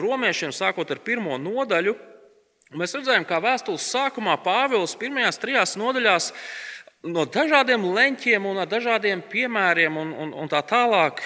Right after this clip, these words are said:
mēģināja parādīt, ka mēs visi esam vainīgi Dievu priekšā. Mēs visi esam vainīgi. Nav svarīgi, vai mēs esam vislielākie pagāni un bezdievi, vai mēs esam visreliģiozākie no reliģiozajiem cilvēkiem šajā pasaulē. Mēs visi esam vainīgi bez jebkāda attaisnojuma.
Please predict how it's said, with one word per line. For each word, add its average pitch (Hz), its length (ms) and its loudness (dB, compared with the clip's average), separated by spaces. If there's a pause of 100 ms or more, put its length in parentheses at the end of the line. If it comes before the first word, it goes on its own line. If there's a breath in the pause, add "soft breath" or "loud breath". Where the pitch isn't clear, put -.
(160)
mēģināja 247 340 -4
parādīt, 247 360 -6
ka 240 100 -8
mēs 240 180 -6
visi - 240 -6
esam 139 240 -8
vainīgi 151 380 -2
Dievu 101 180 -4
priekšā. 110 360 -2
Mēs 139 320 -2
visi 269 320 0
esam 175 240 -6
vainīgi. 233 360 0
Nav 214 120 -2
svarīgi, 240 400 0
vai 202 100 0
mēs 196 180 -4
esam 180 120 -4
vislielākie 202 580 0 (560 loud breath)
pagāni 220 500 2
un 143 80 -4
bezdievi, 220 480 2
vai 214 140 2
mēs 208 160 -4
esam 208 140 -6
visreliģiozākie 202 960 0
no 175 120 0
reliģiozajiem 175 680 0
cilvēkiem 160 520 -2
šajā 165 240 -2
pasaulē. 120 440 -2
Mēs 123 320 -2
visi 247 500 -6 (340 loud breath)
esam 175 440 -2
vainīgi 143 440 0
bez 175 200 -4
jebkāda 139 400 -4
attaisnojuma. 95 680 -16